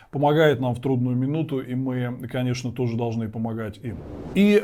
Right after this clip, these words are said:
еще такой важный момент, о котором говорила, э, Динара Гиубаева, это реакция многих из представителей российской общественности на, а, все эти события.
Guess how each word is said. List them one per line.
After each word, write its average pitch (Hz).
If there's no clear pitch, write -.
еще 165
такой 139
важный 120
момент, 117
о 113
котором 113
говорила, 113
э, 120
Динара 123
Гиубаева, 151
это 151
реакция 147
многих 151
из 127
представителей 139
российской 131
общественности 127
на, 98
а, -
все 127
эти 120
события. 143